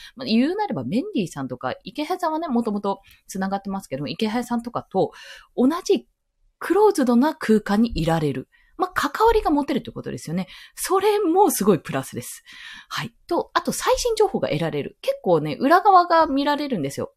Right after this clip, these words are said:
こんな感じで発表してます、みたいな。こんな感じで、あの、出します、みたいな。あと、クリエイターさんがどういう気持ちで作ったかとか、どういうコンセプトで作ったかみたいな、そういったね、<laughs> あの、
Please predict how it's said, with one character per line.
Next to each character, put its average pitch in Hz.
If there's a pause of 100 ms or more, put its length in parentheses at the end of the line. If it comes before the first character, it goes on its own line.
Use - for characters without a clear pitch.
(100)
こ 311
ん 330
な 311
感 302
じ 302
で 294 (300)
発 233
表 254
し -
て 240
ま 254
す、 226
み 165
た 151
い -
な。 -
こ 285
ん 302
な 302
感 294
じ 285
で、 277 (840)
あ -
の、 196
出 185
し -
ま 233
す、 170
み 151
た 135
い 131
な。 147 (240)
あ -
と、 151
ク -
リ 285
エ 294
イ -
タ 294
ー 269
さ 294
ん -
が 240
ど 320
う 466
い 320
う 180
気 -
持 170
ち 156
で 151
作 -
っ 180
た -
か 120
と -
か、 139
ど 240
う 330
い -
う 202
コ 185
ン 170
セ 170
プ -
ト 131
で 123
作 -
っ 170
た -
か 127
み 156
た 151
い 131
な、 135
そ 320
う 311
い 302
っ -
た 285
ね、 254 (200)
<laughs> -
あ 170
の、 156